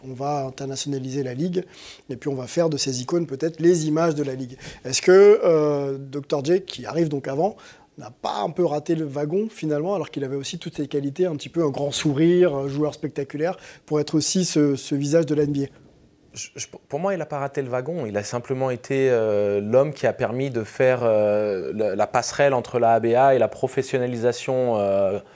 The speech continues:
Speaker 2: on va dire, euh, concrète du basket, euh, aux États-Unis,
Speaker 1: Mhm.
Speaker 2: euh, avec la fusion des deux ligues, la N B A qui, qui prend son essor. Donc, pour moi, en fait, à chaque é-, à chaque époque, il y a un ambassadeur, il y a un joueur clé, il y a, et, et Julius Erving,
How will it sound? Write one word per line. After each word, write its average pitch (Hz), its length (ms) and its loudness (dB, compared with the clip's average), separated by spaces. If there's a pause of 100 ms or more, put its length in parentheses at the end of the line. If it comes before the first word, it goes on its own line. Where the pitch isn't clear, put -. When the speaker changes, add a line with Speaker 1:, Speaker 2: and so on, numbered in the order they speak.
(360)
Speaker 2:
on 76 160 -6
va 101 140 0
dire, 107 240 -2
euh, 101 120 0
concrète 135 520 -2
du 113 100 -10
basket, 120 460 -2
euh, 104 160 2
aux 104 100 0
États-Unis, 113 720 -2
Speaker 1:
Mhm. 143 60 4
Speaker 2:
euh, 170 280 2
avec 101 280 -2
la 110 100 0
fusion 120 300 -6
des 113 100 -2
deux 107 120 -4
ligues, 127 400 -4
la 113 140 4
N 117 120 0
B 117 160 0 (100)
A 123 60 -2
qui, 107 260 -10
qui 107 140 -10
prend 117 160 -2
son 113 180 -6
essor. 160 240 -2
Donc, - 160 -2 (140)
pour 139 160 0
moi, 160 180 4
en 170 80 4
fait, 160 320 0
à 117 100 0
chaque - 280 -2
é-, 135 160 0 (100)
à 120 60 -2
chaque 156 240 -2
époque, 156 420 -2 (280)
il 113 40 -6
y 131 40 8
a 147 60 6
un 160 140 2
ambassadeur, 139 760 2
il 123 40 -6
y 127 60 0
a 139 80 2
un 143 80 2
joueur 135 260 2
clé, 139 340 0 (360)
il 123 80 0
y - 20 4
a, 98 500 0
et, 120 300 2 (100)
et 117 160 -2
Julius 175 280 0
Erving, 160 320 2